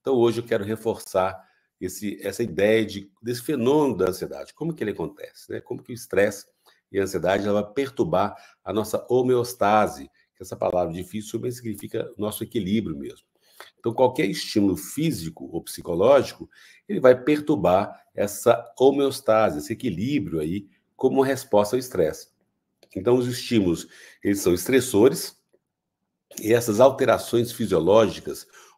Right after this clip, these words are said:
comportamentais, emocionais, são resposta à exposição a esses estressores. E isso é resposta ao estresse, né? E ela, essa resposta em estresse, esse mecanismo da ansiedade, ele é intermediado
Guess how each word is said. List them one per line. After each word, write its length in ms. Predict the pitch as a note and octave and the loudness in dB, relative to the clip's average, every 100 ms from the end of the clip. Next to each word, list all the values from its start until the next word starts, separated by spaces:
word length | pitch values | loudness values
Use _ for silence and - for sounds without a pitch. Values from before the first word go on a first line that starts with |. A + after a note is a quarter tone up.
| - | 0
comportamentais, 1000 | B2+ B2 G2+ F2+ F2+ D2+ D2+ G2 F2+ E2 | 0 2 -2 -2 -2 -2 0 2 2 0
emocionais, 760 | E2 D#2+ D2 F2 B2 G2 - - - - _ | -6 -8 -6 -2 0 0 -4 -18 -20 -20 _
são 180 | - A#2+ | -2 2
resposta 920 | C#3 C#3 - G2 A#2 A#2+ - - - | 2 -2 0 4 4 4 -6 -8 -6
à 120 | A2+ | -6
exposição 800 | B2 - A#2 G#2 F#2+ - F#2+ F#2+ - | -6 -4 -2 -2 -2 -4 -2 -2 -4
a 80 | G2+ | -2
esses 380 | A2+ A2 G#2 | -2 -4 -10
estressores. 840 | - C3+ B2 - A2 A#2 D#2+ - - _ _ _ _ - | -8 -6 -6 0 2 2 0 -12 -20 _ _ _ _ -10
E 180 | A2+ C3+ | -6 -6
isso 220 | D3 B2+ | -2 0
é 40 | |
resposta 560 | F#2+ E2+ - F2 E2 D2+ | 0 -2 0 0 0 -4
ao 40 | |
estresse, 440 | D2 - - C#2 E2+ | -8 -10 -12 -10 -6
né? 200 | G#2 - _ - - - _ - | -6 -8 _ -20 -20 -20 _ 0
E 140 | C3+ | 8
ela, 460 | C#3 C#3+ D3+ D3 - | 10 12 8 6 -2
essa 220 | A#2+ B2 | 0 4
resposta 600 | A2 G#2 - C#3+ D#3 A#2+ | 2 2 0 2 2 0
em 200 | G2+ - - | 0 -2 -14
estresse, 540 | - - G#2 G2+ F2+ | -12 0 2 2 0
esse 100 | G2 | -6
mecanismo 480 | G#2 F#2 F2+ B2+ G2 | -4 -2 0 0 0
da 80 | F#2+ | 0
ansiedade, 680 | F#2 D#2 F2+ G#2+ F#2 E2+ | -2 -2 0 0 -2 -4
ele 140 | G2+ A#2+ | -2 -2
é 20 | |
intermediado 960 | B2+ B2+ A#2+ A2 D#2 F2 A2+ G2+ D#2+ | -2 -4 -2 -2 0 0 2 0 -2